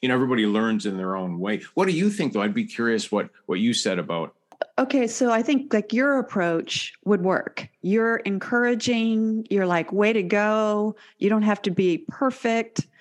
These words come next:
Speaker 1: Yes.
Speaker 2: You know, you can try again. You're not expected to get it on the first try." A, a lightheartedness instead of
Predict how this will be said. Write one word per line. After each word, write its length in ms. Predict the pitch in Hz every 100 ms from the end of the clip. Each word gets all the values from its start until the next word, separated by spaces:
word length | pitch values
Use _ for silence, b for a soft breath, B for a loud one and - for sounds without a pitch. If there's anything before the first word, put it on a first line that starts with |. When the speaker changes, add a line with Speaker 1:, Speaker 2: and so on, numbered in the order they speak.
| b
Speaker 1:
Yes. 240 | 185 170 226
Speaker 2:
You 60 |
know, 100 | 202
you 140 | 190 190
can 140 | 175
try 260 | - 208 180
again. 720 | 175 175 254 247 240 233 226
You're 100 | 220
not 240 | 214 214 - -
expected 520 | 190 - - 202 208
to 60 | 175
get 160 | 180 180
it 80 | 170
on 140 | 160
the 60 | 143
first 380 | - 165 - -
try." 540 | 220 214 214 208 214 B B B B -
A, 100 | 208 -
a 60 |
lightheartedness 1300 | 196 226 226 - 220 240 240 220 233 233 226 - - B B B B
instead 480 | 220 214 - 226 214
of 300 | 208 196 180